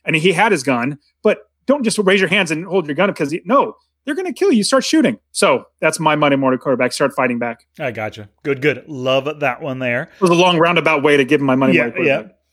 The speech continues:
Speaker 2: Now, did you ever hear anybody, I've heard a lot of people talk about Back to the Future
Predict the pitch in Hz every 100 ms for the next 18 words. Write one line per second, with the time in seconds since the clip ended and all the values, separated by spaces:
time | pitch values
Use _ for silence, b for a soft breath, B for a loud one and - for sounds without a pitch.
0 | - 170 160 151 170 165 277 240 214 -
1 | 214 208 170 170 175 151 147 143 135 -
2 | 151 151 165 208 202 160 160 175 - 151
3 | 143 151 147 151 131 131 135 135 131 -
4 | 135 143 123